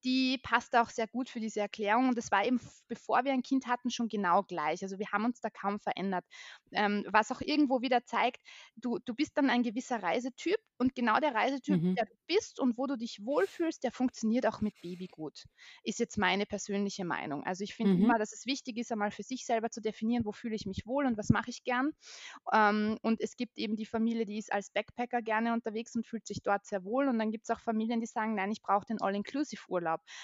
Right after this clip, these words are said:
Speaker 1: Und da bin ich jetzt die Letzte, die, die, die dann eben sagt: „Oh mein Gott, wie kann man All-Inclusive-Urlaub machen?“ Nein, wenn man sich dort
Speaker 2: Mhm.
Speaker 1: wohlfühlt und man will einen ruhigen Urlaub, dann ist das halt auch dann mit Kind wahrscheinlich das Beste. Ähm, also, bei uns ist es eben dieses Zwischending.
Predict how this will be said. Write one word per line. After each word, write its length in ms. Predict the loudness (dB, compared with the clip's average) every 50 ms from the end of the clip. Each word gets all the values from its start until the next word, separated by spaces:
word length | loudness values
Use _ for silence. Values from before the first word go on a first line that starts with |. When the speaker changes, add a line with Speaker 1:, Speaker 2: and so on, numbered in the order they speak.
| -14 -4 -2
Speaker 1:
Und 140 | 0 2
da 60 | 2 2
bin 180 | 2 2 0
ich 80 | 2 2
jetzt 220 | -2 -4 _ -10
die 60 | -8
Letzte, 300 | -4 -2 -2 -2 -4 _ _ -8
die, 200 | -6 -6 -6 -8 _ _ _ -8
die, 280 | -6 -4 -4 -4 -6 -8
die 120 | -8 -4
dann 160 | -2 -2 -2 -2
eben 200 | -2 -4 -4 -2
sagt: 300 | -2 -4 -4 -6 -6 -4
„Oh 40 | -2
mein 200 | 0 0 0 0
Gott, 200 | 2 2 2 2 0
wie 60 | -4 -12
kann 220 | -8 -6 -4 -2
man 100 | 0 0
All-Inclusive-Urlaub 880 | 0 0 -2 -4 -6 -6 -6 -6 -4 -6 -8 -6 -6 -4 -4 -4 -4 -4
machen?“ 320 | -6 -8 -8 -8 -8 -4
Nein, 280 | -4 -2 0 0 0 0
wenn 100 | 0 -2
man 100 | -2 -4
sich 160 | -4 -6 -8
dort 200 | -6 -6 -4 0
Speaker 2:
Mhm. 20 | 2
Speaker 1:
wohlfühlt 480 | 2 2 2 0 _ -4 -4 -2 -2 -2
und 80 | -2
man 140 | -2 -2 -2
will 120 | -2 -2 0
einen 180 | 0 -2 -2
ruhigen 300 | -4 -4 -4 -4 -4 -6 -8 -4
Urlaub, 380 | -2 0 2 4 4 4 4 2 -2
dann 120 | -6 -6
ist 180 | -6 -8 -8 -8
das 160 | -8 -8 -8
halt 140 | -8 -2 -2
auch 140 | -2 -2 -2
dann 180 | -4 -4 -4 -4
mit 160 | -4 -6 -6
Kind 180 | -6 -4 -4 -4 -4
wahrscheinlich 460 | -6 -6 -4 -6 -6 -6 -8 -10 -14
das 200 | -18 -20 -18 -14
Beste. 380 | -14 -14 -14 -14 -16 -18 -20 -20 _ -20 -20 -20 -20 -20 -18 -18 -20 -20 -20 -20 _ _
Ähm, 320 | 4 6 6 6 4 2 2 4
also, 180 | 4 4 4 4
bei 140 | 4 4 6
uns 260 | 6 6 6 6 4
ist 160 | 0 2 4
es 360 | 6 6 6 4 -2 -12 -20 _ _ -4
eben 260 | -2 0 0 -2 -4 _ _ 2
dieses 280 | 4 4 4 2 0 -6 _ _
Zwischending. 680 | -8 0 2 2 4 4 2 0 0 0 0 0 0